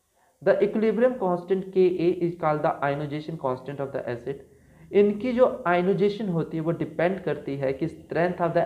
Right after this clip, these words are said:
acid in solution कैसी है। अगर तो वो एसिड स्ट्रॉन्ग हुआ तो आयनाइजेशन ज़्यादा होगी और एसिड वीक हुआ तो आयनाइजेशन कम होगी। The acidity किसी भी एसिड की एक्सप्रेस की जाती है in terms of पीकेए।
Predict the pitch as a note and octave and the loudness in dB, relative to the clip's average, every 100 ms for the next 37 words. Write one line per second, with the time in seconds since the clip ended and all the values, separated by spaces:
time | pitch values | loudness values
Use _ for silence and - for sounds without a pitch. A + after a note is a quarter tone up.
0 | - B2+ B2+ D#3 D#3+ D#3 - B2+ A#2 B2 | 2 0 0 -4 -2 -4 -4 -6 -6 -8
1 | A#2+ G#2+ - G#2 A#2 - _ _ - - | -6 -8 -8 -12 -12 -16 _ _ -8 2
2 | D3 D3 G3 G3+ G3 G#3+ G#3+ D3+ D3+ F3+ | 2 4 4 4 4 4 4 0 2 2
3 | E3+ - D#3 E3+ E3 C#3+ B2+ C#3 C3+ C3 | 2 0 0 2 0 0 0 0 0 0
4 | D3 C#3 C#3 C#3+ A#2+ A2 C3 C#3 C#3 C#3+ | -2 -4 -6 -2 0 2 2 2 0 0
5 | D3+ D#3 - B2+ B2+ C#3 A2+ C3+ C3+ B2+ | -2 -4 -2 -2 0 -6 -6 -10 -4 -2
6 | B2+ C3 B2 A2+ A2+ G#2+ A2 - A2+ A2 | 0 -2 -2 -6 -6 -8 -10 -10 -8 -8
7 | G2+ - - _ _ _ _ _ _ D#3+ | -10 -16 -20 _ _ _ _ _ _ -6
8 | - - - F#3+ F#3+ G#3+ A3+ B3+ B3+ - | 0 4 6 6 4 -4 -4 -6 -8 -10
9 | - _ _ G3 F#3+ A3+ A#3 B3+ E3+ E3+ | -20 _ _ -4 -2 0 0 2 2 4
10 | F#3 F3 F#3+ - D3 - E3 F3 F3 D3+ | 2 2 2 2 0 -2 -2 -2 -2 0
11 | C3+ C3 C#3 D3+ - D#3 D3+ C#3+ C3+ C3 | 0 0 -2 -2 -4 -6 -2 -2 -2 -4
12 | C#3 - B2 A#2 A#2 A2+ - | -6 -8 -12 -6 -2 -2 -2